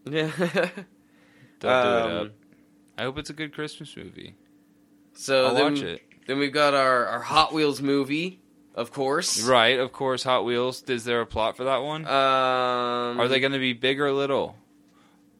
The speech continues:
Speaker 2: Are they gonna be big or little, Derek?
Speaker 1: It doesn't say. It doesn't say. It just
Speaker 2: I
Speaker 1: says,
Speaker 2: want little cars.
Speaker 1: "In something akin to Fast and the Furious."
Speaker 2: Duh.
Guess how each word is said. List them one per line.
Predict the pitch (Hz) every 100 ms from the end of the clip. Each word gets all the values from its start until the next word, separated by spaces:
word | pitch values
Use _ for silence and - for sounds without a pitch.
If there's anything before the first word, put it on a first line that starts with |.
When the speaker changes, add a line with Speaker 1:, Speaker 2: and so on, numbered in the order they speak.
| _
Speaker 2:
Are | 135
they | 165
gonna | 185
be | 202
big | 196 196 202
or | 208
little, | 202 220 208
Derek? | 147 151 180 190
Speaker 1:
It | 139
doesn't | 131 143 139 127
say. | - 135 123 104 87 - - _ _ _ _ _ _ _ _ _ _ -
It | 110
doesn't | 120 123
say. | 113 123 110
It | 110
just |
Speaker 2:
I | 117 175
Speaker 1:
says, | -
Speaker 2:
want | 185 185 170
little | 190 220 190
cars. | - 185 208 214 160
Speaker 1:
"In | 151
something | 143 - 165 165 175 175
akin | 147 147 156 160 165
to | 160 156
Fast | - 147 151 151 156
and | 147
the | 135
Furious." | - 139 131 110 101 85 - - - - _ _ _ _ _ 87 _
Speaker 2:
Duh. | 160 196 175 90